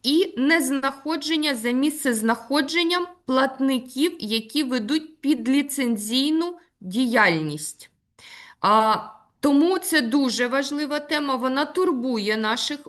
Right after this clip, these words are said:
е, платників Д П С міста Києва, і ми сьогодні хочемо на,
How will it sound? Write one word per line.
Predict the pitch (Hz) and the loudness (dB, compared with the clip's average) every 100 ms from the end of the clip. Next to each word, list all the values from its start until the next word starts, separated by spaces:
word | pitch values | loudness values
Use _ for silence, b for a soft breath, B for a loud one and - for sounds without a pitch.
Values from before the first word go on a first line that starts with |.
| - | -4
е, | 214 247 233 | 0 2 0
платників | 240 269 277 285 294 294 277 254 | -2 0 0 0 -4 -4 -6 -4
Д | 233 | -4
П | 269 294 285 | 0 0 0
С | 294 | -2
міста | 285 277 - | -4 -4 -6
Києва, | 277 - 277 269 240 | -6 0 2 2 0
і | 226 | -2
ми | 262 | 0
сьогодні | 320 302 294 247 | 0 0 0 -2
хочемо | 240 240 269 285 247 | 0 0 0 -2 0
на, | 214 196 196 202 | 0 -2 -2 -2